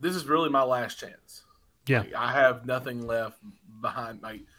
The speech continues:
Speaker 1: everything behind me has proven to me that I can't do this." And then he shoved for four and a half innings in, in, against the, the Astros in the World Series, like, was it game four, I think?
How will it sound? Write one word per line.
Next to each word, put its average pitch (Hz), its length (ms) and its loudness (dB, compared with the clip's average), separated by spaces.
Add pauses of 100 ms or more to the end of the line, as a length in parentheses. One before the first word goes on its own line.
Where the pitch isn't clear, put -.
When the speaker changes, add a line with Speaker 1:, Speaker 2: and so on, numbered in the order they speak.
(300)
Speaker 1:
everything 147 240 2
behind 127 340 4
me 120 80 -4
has 113 120 -8
proven 120 340 -4
to 113 60 -10
me 113 100 -10
that 107 180 -6
I 110 80 -4
can't 113 300 -10
do 107 140 -12
this." 87 240 -16
And 107 120 -14
then 104 220 -10 (640)
he 120 180 -10
shoved 131 580 2
for 110 260 -12 (260)
four 127 200 -2
and 123 80 -4
a 120 40 -6
half 120 280 -4
innings 117 640 -10 (240)
in, 117 120 -12
in, 113 200 -12
against 113 440 -12
the, 107 240 -14
the 95 180 -10
Astros 117 460 -4
in 113 60 -14
the 113 60 -12
World 113 220 -8
Series, 110 200 -14
like, 104 200 -14
was 120 180 -16
it - 60 -20
game 127 160 -10
four, 160 300 -2
I 160 60 2
think? 165 320 -8